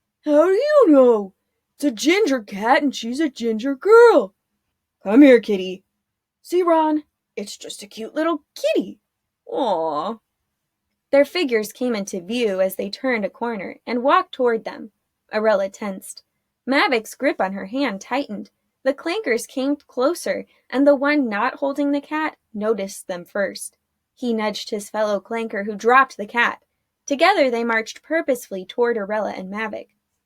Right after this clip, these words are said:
Arella's heart pounded angrily in her chest. Her panicked breaths became shorter and shorter, and her hands became slippery with sweat.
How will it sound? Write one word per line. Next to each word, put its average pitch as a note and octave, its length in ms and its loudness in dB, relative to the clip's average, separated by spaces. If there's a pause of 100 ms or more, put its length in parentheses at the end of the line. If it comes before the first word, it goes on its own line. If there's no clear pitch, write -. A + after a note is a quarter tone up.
(880)
Arella's B3+ 400 4
heart B3+ 300 2
pounded C4 400 -2 (100)
angrily C4 540 0
in A3+ 80 -6
her A3 140 -10
chest. C4 520 -4 (480)
Her D#4 160 0
panicked D#4 540 -4
breaths C#4+ 360 0
became A3 380 -10
shorter C4+ 480 0
and G#3 240 -8
shorter, A3 460 -4 (260)
and A#3+ 140 -2
her A#3 140 -6
hands A#3+ 500 -2
became A3 340 -8
slippery A#3 720 -4
with G3+ 180 -8
sweat. - 600 -6